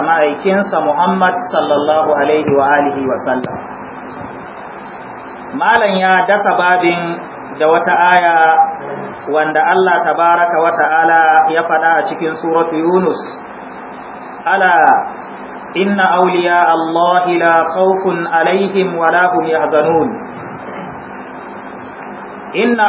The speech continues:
awliya Allah, lallai waliyai na Allah, la khawfun alaihim, ba tsoro a gare su,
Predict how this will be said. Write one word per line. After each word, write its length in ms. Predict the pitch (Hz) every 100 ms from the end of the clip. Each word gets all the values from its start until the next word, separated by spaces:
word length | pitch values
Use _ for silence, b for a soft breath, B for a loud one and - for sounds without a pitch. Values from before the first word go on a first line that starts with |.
| 202
awliya 320 | 202 196 185 180
Allah, 520 | 170 165 165 156 139 120 - - - - 139
lallai 640 | 156 175 185 185 185 185 175
waliyai 640 | 160 156 160 156 170 175 175
na 60 | - 185
Allah, 380 | 196 190 175 147 - - - - - 143
la 200 | 156 170 - 226
khawfun 640 | 196 208 214 214 208 190 170
alaihim, 800 | 170 160 180 185 175 180 165 123 - - - - - - - - - -
ba 160 | 202 208
tsoro 400 | 175 165 165 170
a 80 |
gare 320 | 147 135 143 143
su, 140 | -